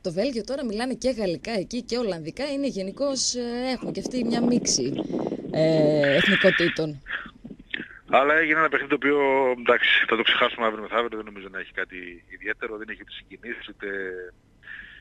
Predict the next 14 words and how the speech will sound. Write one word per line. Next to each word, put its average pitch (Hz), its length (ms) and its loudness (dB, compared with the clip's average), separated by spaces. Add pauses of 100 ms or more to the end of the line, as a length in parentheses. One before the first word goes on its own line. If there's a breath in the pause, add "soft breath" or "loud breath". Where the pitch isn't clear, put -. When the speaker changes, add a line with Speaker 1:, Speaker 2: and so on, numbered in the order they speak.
(160 loud breath)
Speaker 2:
κάτι 120 300 2
στο 117 240 -14
τέλος, 127 420 -6
ούτε 117 160 -10
αντιδράσεις, 104 560 -6
ούτε 107 220 -14 (1000 soft breath)
να 117 100 -6
είχαμε 117 180 -8
να 107 100 -8
λέγαμε, 107 340 -12
σαν 117 120 -12
να 107 60 -10
παίζανε 113 320 -16 (2000 soft breath)
φιλικό. 139 600 -6